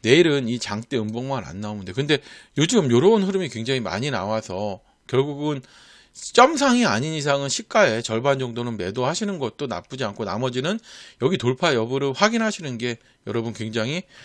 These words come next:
좋을 것 같아요. 그렇기 때문에 이 부분만 확지-, 확인하시면서 잘 대응하시면 아마 내일 좋은 결과 있으실 것 같고요. 추세가 상승, 단기 상승 추세이기 때문에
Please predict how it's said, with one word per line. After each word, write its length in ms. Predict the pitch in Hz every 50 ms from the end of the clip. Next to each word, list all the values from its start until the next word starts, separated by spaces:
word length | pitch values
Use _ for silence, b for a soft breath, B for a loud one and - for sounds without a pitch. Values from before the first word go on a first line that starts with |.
| B B B B
좋을 300 | - - 135 147 202 202
것 120 | - 185
같아요. 440 | 113 - 87 - - 107 90 82 - -
그렇기 260 | - 123 131 127 -
때문에 380 | 113 - 123 123 156 156 135 - B B B B _
이 120 | 135 135
부분만 460 | 135 156 147 139 135 139 143 139 131
확지-, 260 | 135 160 175 185 202 185
확인하시면서 680 | - 165 202 202 214 202 190 170 156 151 135 127 123 120
잘 320 | - 107 110 113 113 110
대응하시면 800 | - 98 123 120 123 120 107 98 107 101 104 117 143 185 196 B B B B B B B B B
아마 460 | - 95 104 110 101 101 101 90 - _ _ _
내일 280 | 104 104 107 117 117 104
좋은 360 | - - 113 113 120 120 113
결과 300 | - 101 104 120 127 110
있으실 280 | 92 - - 127 120 127
것 100 | - 135
같고요. 240 | 110 - - 151 151 B B B B B B
추세가 440 | - - 247 240 285 254 220 196 175
상승, 460 | 165 190 208 220 226 - 226 208 185
단기 340 | 123 113 113 120 135 147 143
상승 360 | 131 165 170 196 - 214 202
추세이기 360 | - - 185 175 175 156 151 135
때문에 300 | - 123 120 139 151 131